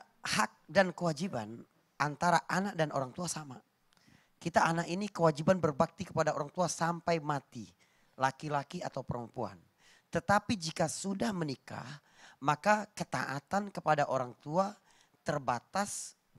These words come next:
tergantung oleh ketaatan terhadap suami. Makanya yang paling penting adalah suami punya pengertian. Jangan sampai suami ini menjadi penghalang berbakti istrinya kepada orang tua.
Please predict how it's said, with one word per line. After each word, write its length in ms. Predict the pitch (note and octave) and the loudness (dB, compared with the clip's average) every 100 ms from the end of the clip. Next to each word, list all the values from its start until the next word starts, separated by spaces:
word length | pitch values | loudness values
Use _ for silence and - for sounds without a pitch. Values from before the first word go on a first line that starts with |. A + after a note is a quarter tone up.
| _ | _
tergantung 640 | - C#3 B2+ C3+ - F#3+ - | -2 2 6 6 6 2 4
oleh 240 | C3+ D#3 | 4 4
ketaatan 720 | - - - A2 A#2+ - E3 | 0 -4 0 0 -2 -2 -2
terhadap 360 | - G#2+ A#2 A#2+ | -2 -4 -4 -6
suami. 520 | - D3 C3 - B2 - _ _ _ - - - | -8 -8 -8 -10 -16 -20 _ _ _ -20 -20 -4
Makanya 460 | D#3 D3+ - D#3+ A3 | 2 2 2 0 0
yang 120 | F#3 | 0
paling 260 | D#3+ D3+ C3+ | 2 2 2
penting 260 | D#3 F3 | -4 -2
adalah 300 | F#3 C3+ C#3+ | -2 0 -2
suami 420 | E3 - D#3+ D#3+ G3 | -4 -6 -4 -4 -6
punya 240 | - F3 | -4 -4
pengertian. 640 | E3+ E3 D#3 F#3+ E3+ B2 A2+ - _ _ - - _ | -4 -6 -8 -8 -10 -10 -12 -18 _ _ -20 -20 _
Jangan 340 | - F3+ F3+ | 6 8 6
sampai 680 | E3 D#3+ D3 C#3+ E3 G#3 A3 _ - | 0 -2 -2 0 0 2 0 _ -20
suami 540 | - - F#3 E3 E3 C#3+ | -14 -2 4 6 4 0
ini 120 | F3 | -2
menjadi 320 | G3+ D#3+ E3 | -2 0 -2
penghalang 720 | E3 D#3+ D3 A#2 F3+ G#3 C#3 B2+ | -2 -4 -4 -2 -2 -2 -4 -4
berbakti 600 | C3+ A2 A#2+ - - - | -4 0 0 0 -8 -8
istrinya 440 | D3+ - D#3 E3+ | -8 -6 -6 -4
kepada 300 | E3+ C#3 C3 | -4 -2 0
orang 200 | A#2 A#2+ | 0 -4
tua. 240 | A2+ - | -8 -12